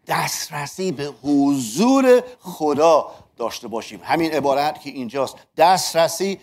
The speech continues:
به حضور خدا. ما امروز وقت کمه، می‌خوایم فقط در مورد سه موضوع با هم، اه، اه، صحبت بکنیم.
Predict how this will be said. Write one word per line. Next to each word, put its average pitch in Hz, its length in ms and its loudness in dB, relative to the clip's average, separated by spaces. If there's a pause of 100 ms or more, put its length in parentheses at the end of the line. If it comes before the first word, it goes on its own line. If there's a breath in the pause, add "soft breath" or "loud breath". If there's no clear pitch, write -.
(120)
به 143 80 -4
حضور 135 880 2 (260 soft breath)
خدا. 107 560 -6 (1600)
ما 277 120 2
امروز 240 420 0 (720)
وقت 175 300 -2
کمه، 151 480 -4 (340)
می‌خوایم 160 300 -6
فقط 147 320 -4
در 143 100 -2
مورد 139 520 -4 (340)
سه - 260 -2
موضوع 131 480 0
با 110 120 -6
هم، 113 220 -10 (360)
اه، 110 100 -6
اه، 107 320 -6 (400)
صحبت 120 420 -8
بکنیم. 131 520 -12